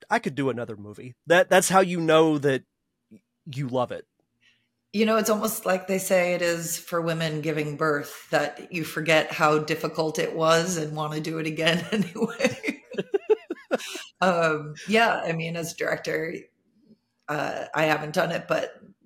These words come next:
Speaker 2: there's no one else to answer to. So yeah, it's, it's all on your shoulders. And I think that scares me 'cause when we did my movie Division,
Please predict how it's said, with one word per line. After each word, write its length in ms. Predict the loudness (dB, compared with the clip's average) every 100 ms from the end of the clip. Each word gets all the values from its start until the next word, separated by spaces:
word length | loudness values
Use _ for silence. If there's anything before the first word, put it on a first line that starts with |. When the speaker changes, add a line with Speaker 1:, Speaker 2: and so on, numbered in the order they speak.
| -20 -20 -12
Speaker 2:
there's 220 | -6 -4
no 160 | -2 -2
one 120 | -2
else 200 | -8 -8
to 140 | -2
answer 480 | 0 0 -2 -4 -4
to. 520 | -6 -6 -6 -6 -8 -12 -20 -20 _ _ -14
So 340 | -2 2 2
yeah, 280 | 2 0 -2
it's, 160 | -4 -6
it's 180 | -2
all 180 | 2 2
on 140 | 0 -4
your 80 |
shoulders. 520 | -4 -2 0 -2 -2 -2
And 100 | -2
I 80 |
think 240 | -2 -4 0
that 300 | 0 0 -2
scares 320 | -8 -6 -4
me 100 | -6
'cause 200 | -8 -6
when 140 | -6 -6
we 80 | -4
did 200 | -2 -2
my 120 | -4
movie 440 | -4 -4 -4 -4
Division, 600 | -4 -2 0 0 -2 -8